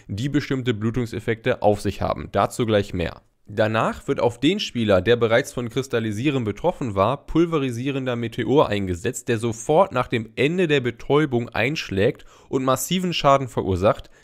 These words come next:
Dieser muss auf so gut wie alle Spieler des Raids aufgeteilt werden, indem sie sich in den Effektbereich hineinstellen.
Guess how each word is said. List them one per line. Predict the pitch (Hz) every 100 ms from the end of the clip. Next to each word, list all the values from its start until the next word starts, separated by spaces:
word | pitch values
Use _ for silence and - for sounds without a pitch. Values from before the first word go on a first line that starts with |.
| _
Dieser | 143 165 175
muss | 147 160
auf | - 127
so | 123
gut | 120 127
wie | 123 -
alle | 127 165
Spieler | - 147 143
des | 127 117
Raids | 113 117 - -
aufgeteilt | 123 - 98 - 92 85
werden, | 90 101 131 151 - -
indem | 127 110 127 143
sie | 143
sich | 127 123 -
in | 117
den | 120
Effektbereich | 117 113 117 - 110 104 110 110
hineinstellen. | 131 120 98 95 - 87 -